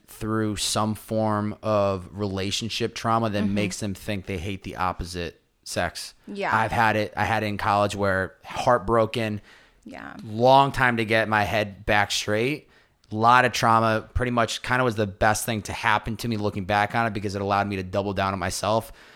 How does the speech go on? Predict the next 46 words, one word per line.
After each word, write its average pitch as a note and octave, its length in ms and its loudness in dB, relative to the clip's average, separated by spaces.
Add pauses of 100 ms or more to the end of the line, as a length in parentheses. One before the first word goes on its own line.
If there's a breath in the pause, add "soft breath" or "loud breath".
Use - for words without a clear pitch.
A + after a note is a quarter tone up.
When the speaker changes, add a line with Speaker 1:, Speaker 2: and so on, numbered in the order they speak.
(280 loud breath)
Speaker 1:
I F#2+ 80 -2
was F#2 120 -4
just G2 200 -6
getting G2+ 220 -2
to G2 80 -10
the F2 80 -10
podcast A2 640 0
game. A2 260 -2
I F#2+ 60 -2
was F#2 120 -4
trying G#2 180 -2
to, G2 60 -2
like, F#2 220 -2 (160)
build A2+ 240 2
my G#2 160 -2
career. G#2+ 420 -2
So C3 240 0
it A2 40 0
was G#2 160 0
like, G2+ 260 0 (1160 soft breath)
I'm C3 120 4
not D3 200 6
gonna C3+ 140 6
waste C3 220 4
my B2+ 80 0
time A2+ 220 0
chasing A#2 320 0
a G#2+ 40 -2
woman G#2+ 240 0
because G#2 520 0
I A2 120 0
just A2 120 -4
had A#2+ 80 4
my G#2 100 0
heart A2 200 2
broken. A#2 320 4
I G#2+ 80 2
need A2 80 0
to G2+ 80 -2
just F#2+ 240 -6
bet G#2 160 4
on G#2 80 2
myself. G2+ 680 0
Speaker 2:
Yeah. G#3+ 320 -10
Speaker 1:
But C3+ 480 8 (880)
that, B2 440 2